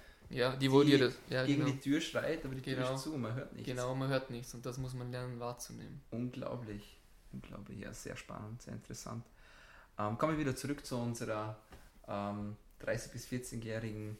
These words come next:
Speaker 2: Dame, die abnehmen möchte, oder von mir aus
Speaker 1: Mhm.
Speaker 2: ein Herr auch, ja. Jetzt fangen die an, Sport zu machen,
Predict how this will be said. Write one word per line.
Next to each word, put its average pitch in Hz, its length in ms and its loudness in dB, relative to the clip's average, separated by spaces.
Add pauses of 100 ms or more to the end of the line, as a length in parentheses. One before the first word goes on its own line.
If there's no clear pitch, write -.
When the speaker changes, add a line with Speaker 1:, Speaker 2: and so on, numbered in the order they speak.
Speaker 2:
Dame, 131 300 0
die 123 140 -4
abnehmen 143 260 -2
möchte, 131 220 -6
oder 104 80 -6
von 104 140 -10
mir 104 140 -8
aus 104 120 -8
Speaker 1:
Mhm. 135 180 -4
Speaker 2:
ein - 80 -4
Herr - 280 -2
auch, - 280 -2
ja. 147 260 0 (460)
Jetzt - 300 -6 (680)
fangen 127 300 0
die 120 100 -4
an, 110 220 -4
Sport - 320 0
zu 165 60 -6
machen, 151 400 -4